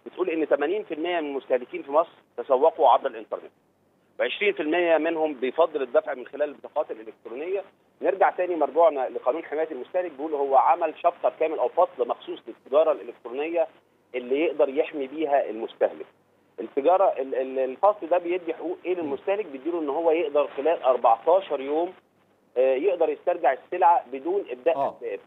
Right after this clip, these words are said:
Speaker 1: إحنا عارفين ال-، الفصل ده سمى التجارة عن بعد، والتجارة عن بعد دي هي أشمل من التجارة الإلكترونية، لا تشمل التجارة الإلكترونية، التجارة عبر التليفون، التجارة عبر الإيميل، كل الوسائل المتاحة اللي ما، ما حصلش فيها
Speaker 2: أيوة.
Speaker 1: معاينة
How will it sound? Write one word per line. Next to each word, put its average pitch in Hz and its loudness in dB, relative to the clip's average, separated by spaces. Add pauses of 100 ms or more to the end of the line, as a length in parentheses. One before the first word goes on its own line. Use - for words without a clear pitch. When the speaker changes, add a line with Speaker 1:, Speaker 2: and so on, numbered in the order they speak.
(220)
Speaker 1:
إحنا 151 -4
عارفين 170 0 (320)
ال-، 123 -6
الفصل 135 0
ده 165 -2
سمى 170 -2
التجارة 165 2
عن 131 4
بعد، 156 0 (180)
والتجارة 156 2
عن 143 6
بعد 156 -2
دي 147 -10
هي 139 -4
أشمل 143 -4
من 135 -6
التجارة 135 0
الإلكترونية، 131 -6
لا 123 -4
تشمل 139 -10
التجارة 131 2
الإلكترونية، 143 -2
التجارة 127 4
عبر 113 6
التليفون، 160 -4
التجارة 113 0
عبر 110 2
الإيميل، 151 -6 (280)
كل 202 2
الوسائل 185 2
المتاحة 156 -2
اللي 135 -4
ما، 135 -6
ما 123 -6
حصلش 190 -2
فيها 175 2
Speaker 2:
أيوة. 151 0
Speaker 1:
معاينة 170 -10